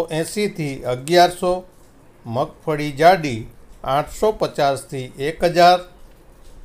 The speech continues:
લસણ આઠસોથી ચૌદસો પચીસ, અજમો ઓગણીસોથી બત્રીસો પચાસ, ધાણા નવસોથી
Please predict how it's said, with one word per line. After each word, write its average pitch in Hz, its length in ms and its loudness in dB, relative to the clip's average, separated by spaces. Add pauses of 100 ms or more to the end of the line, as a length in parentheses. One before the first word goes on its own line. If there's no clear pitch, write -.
(500)
લસણ 151 560 2 (480)
આઠસોથી 175 880 0
ચૌદસો 156 500 -4 (120)
પચીસ, 180 440 -4 (680)
અજમો 175 440 2 (720)
ઓગણીસોથી 156 920 -2
બત્રીસો 143 600 -4
પચાસ, 180 520 0 (640)
ધાણા 135 580 2 (380)
નવસોથી 151 960 -2